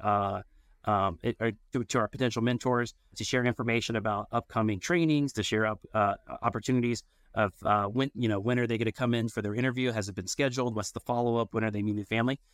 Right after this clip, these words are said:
Um, so it, it allows us to kind of keep everything in one stream. At the same time, our littles who enroll in our program, we do have a waiting list. Like, right now, there's thirty thousand kids currently waiting to be matched by a mentor. So that's why we're always working.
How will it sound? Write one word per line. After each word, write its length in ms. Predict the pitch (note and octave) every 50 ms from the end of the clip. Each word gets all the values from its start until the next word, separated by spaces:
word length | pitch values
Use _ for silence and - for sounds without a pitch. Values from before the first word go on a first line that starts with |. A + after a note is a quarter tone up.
| _ _ _ _ -
Um, 340 | A#2 A#2 A2+ A2 G#2+ G#2+ G2+
so 240 | - - C#3 B2+ B2
it, 160 | B2 A2+ A2
it 100 | A#2 A2+
allows 420 | A#2 A2+ A2+ C3 C3+ C3+ C3 A#2 B2
us 120 | G#2+ - -
to 140 | - A2+ -
kind 240 | - - A#2+ G#2+
of 80 | G2+ -
keep 200 | - B2 A2 -
everything 460 | A#2+ A2+ A2+ B2 A2+ - A#2 A2 G#2+
in 120 | G2+ G2+ G2+
one 160 | G#2 G2+ F#2+
stream. 380 | - - G#2 G#2+ A#2+ D#3+ G3 - _ _ - - -
At 140 | A#2 G2
the 60 | - G#2+
same 220 | - A#2+ A2+ G#2
time, 220 | - - A#2+ A2+
our 160 | G#2 G2+ G2+ G2
littles 360 | G#2+ C3+ D3 E3 D#3+ D3+ -
who 100 | C#3 A#2
enroll 280 | G#2+ A2+ A#2+ B2 B2+ B2+
in 60 | A#2+
our 120 | A#2 A2+
program, 480 | - - C3 B2+ A#2+ C3 C3 C3 C3 B2+
we 100 | A#2+ A2+
do 100 | A2 A#2+
have 100 | A#2 G#2+
a 60 | A2+
waiting 380 | G#2 A2 A2+ A#2 A#2+ B2+ C3 B2+
list. 320 | C3 C3 C3 - - -
Like, 180 | G#2 F2+ - -
right 180 | G#2+ A2 G#2+
now, 160 | G2+ G#2+ A2 A2
there's 180 | G2+ F2+ -
thirty 280 | - A2 G#2+ G#2 A2 G#2
thousand 400 | - A2 G#2+ G#2+ G#2 G#2+ G2+ F#2+
kids 340 | - A2 A2 B2 D#3 - - - _ _ _ _ -
currently 300 | - C3 B2 A2 A#2+ A#2
waiting 260 | G#2+ A2 A2+ A2 A2+
to 40 | G#2
be 120 | G#2+ G#2+
matched 320 | G2+ G#2 G2+ G#2 G#2+ - -
by 100 | A2 G#2
a 60 | G#2
mentor. 340 | G#2 G#2 A2 - - B2+ A#2+
So 120 | - A#2+
that's 140 | A#2+ A#2 -
why 80 | B2+ A#2+
we're 140 | A2+ A#2
always 220 | A2+ A2 A2 G2 G#2
working. 340 | G#2+ A2+ - - C#3 F3